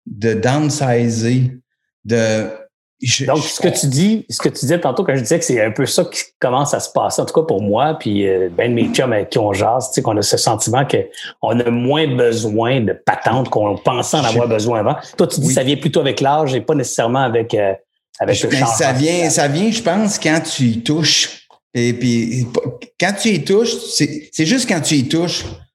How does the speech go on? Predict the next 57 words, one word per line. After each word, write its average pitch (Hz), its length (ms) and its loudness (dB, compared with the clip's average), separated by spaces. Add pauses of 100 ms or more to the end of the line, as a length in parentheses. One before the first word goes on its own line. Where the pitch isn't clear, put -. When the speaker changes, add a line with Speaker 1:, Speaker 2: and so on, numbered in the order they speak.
(220)
Speaker 1:
que 113 80 4
tu, 113 400 0
euh, 104 220 2
que 113 120 -2
tu - 140 -6
peux 120 100 -2
savoir 113 320 2
que - 80 -4
tu - 60 -2
n'as - 100 0
pas 113 100 0
de 104 60 0
besoin, 101 320 0
<laughs> - 80 -6
vraiment. 110 240 0 (640)
Puis, 143 180 2 (100)
et, 139 380 -2 (1300)
tu 202 100 -2
sais, 220 100 2
Speaker 2:
Ouais, 156 80 2
c'est 143 60 -6
comme 151 140 0
la 147 80 2
Speaker 1:
la 135 60 2
Speaker 2:
santé, 143 300 0
c'est 151 80 -6
quand 143 160 2
tu 139 120 -2
la 127 120 2
perds, 160 300 0
tu - 80 -6
sais 139 160 0
qu'elle 123 240 0
est 117 60 4
importante, 135 520 -2
là. 151 220 0
Fait 123 100 0
que 117 140 -2 (200)
Speaker 1:
L'argent 143 440 2
fait 165 180 -2
pas 165 120 0
le 160 60 -2
bonheur. 131 480 0
OK, 113 220 0
c'est 127 180 0
vrai, 147 200 0
pas 127 80 0
vrai. 104 240 2
Speaker 2:
Ouais. 113 280 2
Speaker 1:
Parce 104 160 -2
que 113 240 2
c'est 117 160 0
vrai 120 220 0
que 135 120 0
ça 123 160 0
te - 60 -8
permet 117 420 2